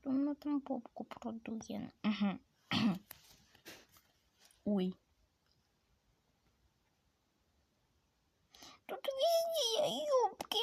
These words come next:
мама. Ні, нормально оце, нормально. О. Ща я репер.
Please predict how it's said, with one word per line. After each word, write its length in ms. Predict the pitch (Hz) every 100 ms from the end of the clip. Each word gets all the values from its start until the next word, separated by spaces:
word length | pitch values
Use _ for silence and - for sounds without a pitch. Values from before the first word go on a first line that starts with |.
| 523 554
мама. 640 | 302 285 254 247 254 269 240 466 _ _ _ _ _ _ _ _ _ _ _ _ _ - _ _ _ _ _ _ _ - - - - - - - - -
Ні, 280 | 330 392
нормально 760 | 285 277 311 349 403 392 311 233
оце, 220 | 226 220
нормально. 640 | 226 240 240 262 220 180 196 - _ - - _ _ - - - - - - - - - - - - _ _ _ - _ _ _ _ _ _ _ _ _ _ - - -
О. 320 | 254 254 202 202 - _ _ _ _ _ _ - _ _ _ _ _ - _
Ща 680 | - - - 311 311 220 220 - -
я 420 | 254 233 185 190 -
репер. 760 | 233 226 190 165 - - 196